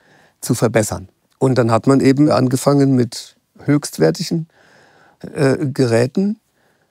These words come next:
die fertigen Aufnahmen noch mal sozusagen unter die Lupe zu nehmen, um zu sehen, ob man da nicht eine Verbesserung erreichen konnten. Und sieh da, da ließ sich eben doch noch so einiges machen.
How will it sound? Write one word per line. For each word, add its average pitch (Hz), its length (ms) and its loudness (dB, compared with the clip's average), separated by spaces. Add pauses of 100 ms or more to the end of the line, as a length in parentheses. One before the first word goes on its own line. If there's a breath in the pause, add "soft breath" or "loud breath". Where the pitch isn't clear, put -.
(680)
die 120 160 -4
fertigen 135 600 -2
Aufnahmen 147 600 2
noch 135 200 0
mal 131 220 0
sozusagen 120 600 -2
unter 151 280 2
die 120 120 -2
Lupe 131 300 -4
zu - 160 -6
nehmen, 151 260 0
um 120 200 -4
zu - 120 -10
sehen, 127 280 0
ob - 180 -8
man 135 80 0
da 123 140 -2
nicht 135 240 -4
eine 147 180 -2
Verbesserung 127 560 -2
erreichen 117 460 0
konnten. - 320 -2
Und 120 180 -4
sieh 117 200 -6
da, 110 300 0 (1300 soft breath)
da 107 100 0
ließ 123 240 -2
sich - 180 -6
eben 131 220 -2
doch 123 200 -4
noch 123 120 -6
so - 140 -6
einiges 123 440 -4
machen. 104 300 -4